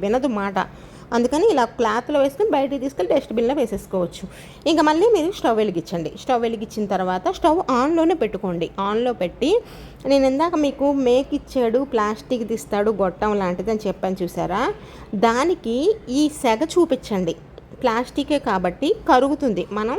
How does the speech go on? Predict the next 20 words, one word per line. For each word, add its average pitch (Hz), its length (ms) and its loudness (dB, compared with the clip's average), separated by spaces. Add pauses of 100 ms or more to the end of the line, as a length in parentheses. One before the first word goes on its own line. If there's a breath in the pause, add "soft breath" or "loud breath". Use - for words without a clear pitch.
(180)
సెగ 226 180 -2 (120)
చూపించంగానే 208 840 -2 (180)
కరుగుతుంది. 208 540 0 (580 loud breath)
అలా 294 120 4 (160)
కరిగిన 247 320 2 (100)
తర్వాత 190 400 -2 (1120 loud breath)
అంటే 285 140 0 (100)
కొద్దిగా 277 340 2 (180)
వేడి 311 340 4
తగలాలి, 226 420 -2 (640)
అంటే 240 180 0 (100)
మెత్తపడాలన్నమాట. 208 840 2 (120)
అది 214 180 -4
గట్టిగా 240 300 0
ఉంటుంది 254 320 0
కదా 247 200 0
ఇప్పుడు 226 220 -4
ప్లాస్టిక్, 220 480 -2 (240)
అది 262 120 -2 (260)
మెత్తపడిపోవాలి. 180 840 0